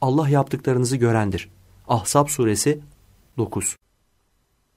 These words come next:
Allah'ın Kur'an'da müminlerin daima galip geleceklerini bildirmesi, müminler için en büyük nimetlerdendir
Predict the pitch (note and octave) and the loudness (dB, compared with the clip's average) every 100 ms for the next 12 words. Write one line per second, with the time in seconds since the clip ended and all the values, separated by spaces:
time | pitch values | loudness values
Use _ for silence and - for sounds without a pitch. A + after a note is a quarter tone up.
0 | _ _ _ _ _ _ _ _ - C3 | _ _ _ _ _ _ _ _ -2 0
1 | B2+ D#3+ E3 D#3 D#3 D#3+ D3 D3 C#3+ D3 | 2 0 0 0 2 2 4 4 6 6
2 | D3+ D3+ D#3+ D#3+ D#3+ C3+ B2+ D3 D3+ C#3+ | 4 4 4 4 4 4 4 4 4 4
3 | C3 C3 C#3 C#3 D3 B2 A2+ G#2 F#2+ - | 4 4 4 2 2 2 2 2 0 2
4 | D3 D3+ - - C3 C#3 D#3+ D3+ - C#3+ | 0 -2 -8 0 2 4 4 2 0 0
5 | D#3+ F3 D#3+ D#3 D3 C3+ C3 C3 B2 A#2+ | 2 4 4 4 2 2 2 0 0 0
6 | A2+ F#2 - | 0 -2 -4